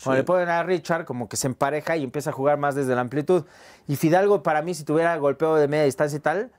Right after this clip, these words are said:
Speaker 1: yo lo pondría ahí, ahí arriba, pero a mí me gustó mucho este torneo, sobre todo Idrissi, y pues la revelación que fue Paradela,
Speaker 2: Sí,
Speaker 1: ¿no?
Speaker 2: sí. A-, aparte, Mara-, hay un video de Maradona hablando de Paradela, ¿lo has visto? Que
Speaker 1: No,
Speaker 2: le
Speaker 1: no lo he
Speaker 2: preguntan.
Speaker 1: visto.
Speaker 2: Sí, sí, sí.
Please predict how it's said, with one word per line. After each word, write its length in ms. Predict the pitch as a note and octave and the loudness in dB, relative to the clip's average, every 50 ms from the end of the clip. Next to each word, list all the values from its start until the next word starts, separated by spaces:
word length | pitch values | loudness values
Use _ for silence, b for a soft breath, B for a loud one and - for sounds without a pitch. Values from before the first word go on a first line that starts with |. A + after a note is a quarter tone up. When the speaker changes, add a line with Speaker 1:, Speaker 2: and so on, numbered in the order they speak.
| _ | _
Speaker 1:
yo 120 | - D3 E3 | -4 -2 -2
lo 100 | E3+ - | -2 -2
pondría 480 | - C#3 C3+ C#3+ C#3+ D3+ D3 D3 C#3 | -2 -2 -2 0 2 2 2 2 0
ahí, 200 | C3+ C3+ C#3 C#3 | 0 0 2 2
ahí 120 | C#3+ C#3 C#3+ | 2 4 2
arriba, 360 | C3 C3 C#3+ E3+ E3+ D3 - | 2 0 0 0 0 0 0
pero 140 | - B2 A#2 | 0 -2 -2
a 40 | A#2+ | -2
mí 100 | C#3 D3 | -2 -2
me 60 | C#3+ | -2
gustó 420 | C#3 C3+ B2 - - C#3 C3+ C3+ B2+ | -2 -4 -6 -2 0 2 2 2 0
mucho 360 | B2+ B2+ A#2+ - C#3 B2+ A#2+ A2 G2 - | -2 -6 -4 -2 0 2 2 2 0 0
este 240 | - D3 D#3 - F3 | 0 0 0 0 0
torneo, 400 | - C#3 B2 C3+ D#3+ F#3+ A3+ D4 | 0 0 0 2 2 0 0 0
sobre 320 | A3 - - C3+ B2 A2+ G#2+ | -4 -4 -4 -2 -2 -2 0
todo 160 | - D#3 D#3 | 0 2 2
Idrissi, 580 | C#3 C3 C3 D3+ D#3+ D3+ - A3 C4+ C#4+ - - b b b b b b _ | 2 0 0 -2 -2 -4 -4 -6 -8 -10 -12 -16 b b b b b b _
y 60 | - | -20
pues 200 | - - - G#2 | -14 -10 -10 -8
la 300 | G2+ G#2+ G#2+ G#2+ A2 G#2+ | -4 -2 0 0 0 0
revelación 460 | G#2 A2+ A#2 A2 A#2 A2+ - D3 C3 | 0 0 0 0 0 -2 -4 -6 -8
que 80 | - A#2 | -8 -8
fue 160 | - C3 A2+ | -6 -6 -4
Paradela, 400 | - A2+ G#2 A2+ E2 E3+ - - | -2 -2 0 0 -2 -2 -4 -2
Speaker 2:
Sí, 220 | - D#3+ E3 F3+ | 0 0 0 2
Speaker 1:
¿no? 40 | E3+ | 0
Speaker 2:
sí. 320 | - E3 F3+ G3+ F#3+ D3 C3 | 0 -2 -2 -2 0 0 0
A-, 180 | D3 C#3+ C#3+ D3 | 2 2 2 2
aparte, 300 | D3+ D3+ F#3+ F#3 G3 G#3 | 2 0 0 -2 -2 -2
Mara-, 260 | F#3 E3 D3+ D3 D#3 | -2 0 0 0 0
hay 140 | E3 F#3 G3+ | 0 -2 0
un 60 | G3+ | 2
video 100 | F#3+ G3 | 2 2
de 60 | G3 F#3+ | 2 2
Maradona 320 | E3 C#3+ C#3 E3 F3+ D#3+ | 0 0 0 0 0 -2
hablando 240 | C#3+ D#3 E3 E3 D3+ | -2 -4 -2 -2 -2
de 20 | |
Paradela, 380 | D3 - B2+ D3+ E3+ D3 B2 B2 | -2 -2 0 0 0 0 0 0
¿lo 60 | C#3+ | -2
has 40 | C#3+ | -2
visto? 160 | D3 D#3+ - | -2 -4 -2
Que 60 | C#3+ D3 | 0 0
Speaker 1:
No, 60 | D#3+ | 2
Speaker 2:
le 40 | F3+ | 2
Speaker 1:
no 40 | |
lo 20 | G#3+ | 2
he 40 | A#3+ | 2
Speaker 2:
preguntan. 280 | - C#3 D3 D3+ F3 | 0 0 0 -2 -2
Speaker 1:
visto. 180 | F3+ F3+ - F3 | -4 -6 -2 0
Speaker 2:
Sí, 80 | E3 G#3+ | 0 0
sí, 80 | A3+ | 0
sí. 220 | F#3 A3 A3 A#3 | 0 0 -2 -2